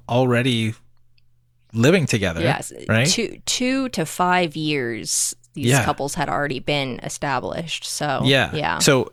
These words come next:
Speaker 1: so, and, and like you said, "Oh, the commitment ceremony," right? Like, that means something to some people. But the truth is, like, they had already committed to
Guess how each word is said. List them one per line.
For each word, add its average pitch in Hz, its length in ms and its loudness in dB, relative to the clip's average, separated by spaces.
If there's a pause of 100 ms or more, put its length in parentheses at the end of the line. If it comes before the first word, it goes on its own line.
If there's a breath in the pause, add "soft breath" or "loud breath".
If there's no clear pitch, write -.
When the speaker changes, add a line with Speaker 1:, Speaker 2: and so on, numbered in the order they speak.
Speaker 1:
so, 123 360 4
and, 143 160 2
and 156 120 4
like 135 120 2
you 135 60 0
said, 147 160 4
"Oh, 151 80 4
the 131 80 0
commitment 135 380 0
ceremony," 101 320 0
right? 135 140 4
Like, 143 120 2
that 196 140 0
means 160 280 4
something 180 480 2
to 165 220 2
some 160 240 2
people. 175 460 0 (400 soft breath)
But - 80 4
the 185 80 4
truth 269 180 4
is, 262 100 6
like, 135 180 -2
they 160 100 4
had 147 160 4
already 143 500 2 (400)
committed 123 520 4
to 104 460 2